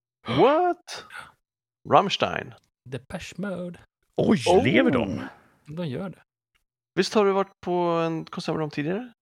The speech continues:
Speaker 2: Ja, en, tre, fyra gånger kanske.
Speaker 1: Oj, okej, så pass. Ja.
Speaker 2: Mm.
Speaker 3: Jag tror att min
Speaker 1: Nice.
Speaker 3: fru blir avundsjuk. Hon gillar dem.
Speaker 1: Släpper de nya plattor?
Speaker 2: Ja, de har släppt någonting nytt. Så lett, för ganska bra, tycker jag.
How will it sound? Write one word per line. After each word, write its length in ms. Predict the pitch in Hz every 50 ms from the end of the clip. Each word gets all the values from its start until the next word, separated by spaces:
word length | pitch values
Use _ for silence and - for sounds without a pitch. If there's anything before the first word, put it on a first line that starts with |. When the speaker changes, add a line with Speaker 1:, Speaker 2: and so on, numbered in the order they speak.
| _ _ _ _
Speaker 2:
Ja, 340 | - 110 - - 95 104 113
en, 480 | 120 139 139 139 139 139 139 135 131 135 - _ _ _ _ _ _ _ _ _ _ _ _ -
tre, 140 | - 139 127
fyra 160 | - - 127
gånger 340 | 123 120 113 127 165 175 160 -
kanske. 280 | 156 156 135 151 175 175 _ _ _ _ _ - -
Speaker 1:
Oj, 240 | - 170 214 147 101
okej, 240 | 113 147 - 139 -
så 100 | - -
pass. 180 | - - - -
Ja. 160 | - - 123 -
Speaker 2:
Mm. 220 | 120 113 110 117 - _ _ _ _ _ _ _ _ _ _ _ _
Speaker 3:
Jag 80 | - -
tror 120 | - 82
att 100 | 73 -
min 120 | 120 107
Speaker 1:
Nice. 260 | 107 101 101 95 - -
Speaker 3:
fru 220 | - 127 139 143
blir 120 | 123 117
avundsjuk. 440 | 117 110 95 92 - - - - -
Hon 140 | - - 127
gillar 140 | 123 101 87
dem. 220 | 76 57 50 - - _ - - - - - - -
Speaker 1:
Släpper 220 | - 170 170 - 156
de 80 | 151
nya 180 | 156 151 139 135
plattor? 600 | 135 - 156 - - _ _ - - - - - _ _ _ _
Speaker 2:
Ja, 260 | - 123 120 123 143
de 160 | 190 208 208
har 80 | 208 208
släppt 300 | - - 190 185 - _
någonting 240 | 170 165 160 135 120
nytt. 220 | 117 117 - -
Så 140 | - - 180
lett, 200 | 208 214 208 - - _ _ _ _
för 80 | - 185
ganska 280 | 214 233 226 - 190
bra, 260 | 151 127 117 160 196 220
tycker 260 | - 139 131 - -
jag. 80 | -